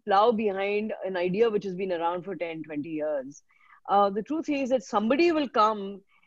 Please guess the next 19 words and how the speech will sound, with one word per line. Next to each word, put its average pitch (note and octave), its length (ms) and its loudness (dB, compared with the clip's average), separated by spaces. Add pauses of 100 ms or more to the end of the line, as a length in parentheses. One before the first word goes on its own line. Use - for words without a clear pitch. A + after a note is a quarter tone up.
(120)
and, G3+ 540 -4
you G3+ 100 -2
know, G#3 100 -2
spend G#3 260 -2
more A3+ 100 -2
money G#3+ 240 -2
on A3+ 100 -2
advertising F#3+ 880 -2
or, F3+ 460 0 (100)
you F#3 140 -2
know, F#3 300 -2
give E3+ 260 -2
better G#3 340 -6
deals. G3 460 -6 (680)
Um, F3+ 640 -2 (160)
and, C4 320 -6
you D4 100 -4
know, D4+ 220 0
um, A#3 600 -4